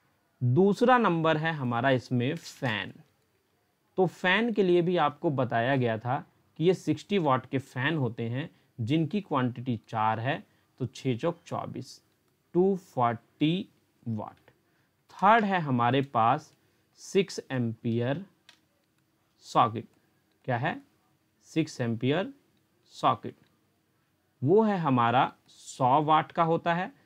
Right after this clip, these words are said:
वो एक है, ठीक? अब वो एक है तो यहाँ पे क्या होगा? सौ वाट हो जाएगा, ठीक है? ये आपका क्या हो जाएगा? सौ वाट हो जाएगा। अब देखिए, हम यहाँ पे टोटल करते हैं, हम क्या करते हैं? यहाँ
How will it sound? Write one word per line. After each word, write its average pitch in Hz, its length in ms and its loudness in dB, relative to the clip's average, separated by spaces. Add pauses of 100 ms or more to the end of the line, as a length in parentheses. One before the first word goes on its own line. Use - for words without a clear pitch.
(220)
वो 131 340 0 (100)
एक 156 280 0
है, 202 220 -8 (360)
ठीक? 214 200 -2 (560)
अब 156 100 2
वो 185 180 4 (160)
एक 190 240 6
है 185 180 0
तो 196 140 -6
यहाँ 156 280 -2
पे 170 80 -2
क्या 151 180 2
होगा? 135 360 2 (2000)
सौ 104 280 -2
वाट 90 240 -10
हो - 120 -18
जाएगा, - 360 -20 (280)
ठीक 151 160 -2
है? 277 120 -4 (400)
ये 123 100 -2
आपका 135 260 -2
क्या 127 160 -2
हो 117 120 -2
जाएगा? 131 340 -2 (440)
सौ 208 300 2
वाट 117 260 -2
हो 123 80 -2
जाएगा। 123 360 -8 (640)
अब 190 120 6
देखिए, 202 260 6
हम 208 300 2
यहाँ 156 300 0
पे 160 100 2 (200)
टोटल 147 400 4
करते 110 360 -8
हैं, 110 140 -8
हम 120 180 -6
क्या 131 160 0
करते 123 280 -2
हैं? 120 140 -4
यहाँ 113 260 -6